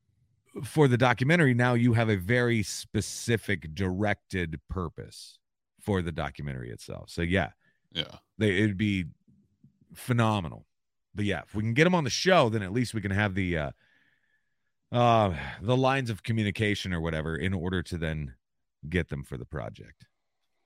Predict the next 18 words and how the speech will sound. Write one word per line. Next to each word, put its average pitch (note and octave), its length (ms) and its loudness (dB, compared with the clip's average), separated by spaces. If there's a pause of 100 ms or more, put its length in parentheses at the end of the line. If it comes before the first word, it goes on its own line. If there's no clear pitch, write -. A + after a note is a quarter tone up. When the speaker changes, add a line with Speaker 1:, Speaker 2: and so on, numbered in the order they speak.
(2750)
Speaker 2:
I G#2 100 0
guess B2 280 6
we A2+ 80 2
could F#2+ 180 2
move F2+ 260 0
on D#2 260 -2
from D2+ 360 -12 (240)
alien E2 300 -8
abduction C#2+ 680 -12 (840)
Speaker 1:
Yeah. - 280 -8 (640)
Speaker 2:
for F2 100 0
the - 200 0
episode. - 580 4
Speaker 1:
<laughs> - 1500 2 (1200)
Oh, G2 100 6
yeah, F#2 360 6
do D#2+ 200 0
that. C#2+ 240 -2